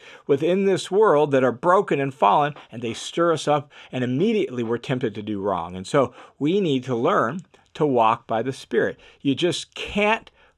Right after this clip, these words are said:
follow Jesus unless you walk with the Spirit. You can't follow Jesus unless you walk with the Spirit. In fact, I love the way A W Tozer says it. He says, "The Christian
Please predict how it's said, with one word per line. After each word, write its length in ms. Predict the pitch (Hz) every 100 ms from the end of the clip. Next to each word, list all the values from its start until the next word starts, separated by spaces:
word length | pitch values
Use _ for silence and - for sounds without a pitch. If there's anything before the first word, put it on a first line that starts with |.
| _
follow 600 | - 160 170 170 165 156 _ - 123
Jesus 800 | 117 170 220 147 98 123 - - _ - _
unless 480 | 147 139 139 160 -
you 140 | 156 147
walk 600 | 127 156 180 151 - -
with 420 | 175 123 135 -
the 100 | 135
Spirit. 540 | - - 185 165 - _ _ _ _ _ _
You 140 | - 147
can't 420 | - 202 226 -
follow 400 | 175 180 170 143
Jesus 540 | 127 214 190 110 110
unless 400 | 127 127 151 -
you 100 | 131
walk 400 | 131 175 156 -
with 180 | 120 -
the 80 | 120
Spirit. 520 | - - 214 131 - - - - -
In 40 | -
fact, 280 | 139 135 139
I 80 |
love 240 | 123 160 151
the 60 |
way 220 | 135 131 127
A 140 | 139
W 320 | 135 127 127
Tozer 440 | 127 160 180 151 120
says 280 | - 107
it. 80 | 131
He 100 | 131
says, 280 | 156 156 143
"The 120 | 147
Christian 840 | - - 240 240 - 147 120 170